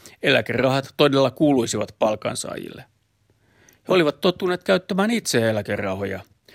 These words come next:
lainaamaan niitä edullisella korolla yrityksilleen sekä myymään yritystensä kiinteistöjä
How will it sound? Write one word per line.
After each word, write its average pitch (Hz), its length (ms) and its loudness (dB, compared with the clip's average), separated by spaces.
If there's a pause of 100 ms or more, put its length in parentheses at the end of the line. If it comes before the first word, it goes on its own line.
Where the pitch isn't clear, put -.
(200)
lainaamaan 117 540 2
niitä 151 260 0
edullisella 143 500 2
korolla 135 420 2
yrityksilleen 120 840 -2
sekä 123 320 -2 (300)
myymään 127 420 2
yritystensä 143 580 0
kiinteistöjä 117 840 0